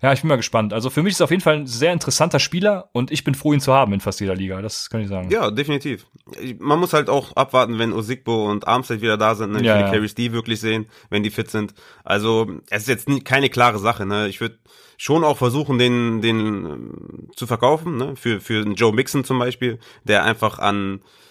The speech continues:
Speaker 2: äh, Punkten gesehen weniger gemacht hat als James Robinson, aber season long mehr Touches sehen wird, ähm, als James Robinson. Also gehe ich zumindest davon aus. Also man könnte da auf jeden Fall auch einen Trade einfädeln mit, mit Leuten, die, oder mit Running Backs, die bisher jetzt nicht so überperformt haben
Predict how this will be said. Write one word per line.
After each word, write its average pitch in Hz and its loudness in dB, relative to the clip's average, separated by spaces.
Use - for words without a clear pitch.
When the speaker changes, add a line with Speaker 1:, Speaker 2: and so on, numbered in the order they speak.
Speaker 2:
äh, - -16
Punkten 143 0
gesehen 117 0
weniger 120 2
gemacht 113 0
hat 113 0
als 110 -2
James 117 0
Robinson, 113 -4
aber 104 4
season 117 -4
long 117 -2
mehr 110 2
Touches 120 -2
sehen 101 2
wird, 98 -4
ähm, 95 -4
als - -6
James 98 -2
Robinson. 101 -4
Also 92 -6
gehe 104 0
ich 104 -2
zumindest 104 0
davon 101 0
aus. 107 0
Also 98 -4
man 107 0
könnte 123 0
da 113 4
auf 117 0
jeden 123 2
Fall 113 0
auch 110 2
einen 104 -2
Trade 120 2
einfädeln 90 -4
mit, 90 -10
mit 95 -8
Leuten, 101 0
die, 95 -4
oder 101 0
mit 98 -2
Running 110 4
Backs, 104 2
die 104 -8
bisher 101 0
jetzt 104 0
nicht 110 0
so 117 2
überperformt 101 0
haben 92 -2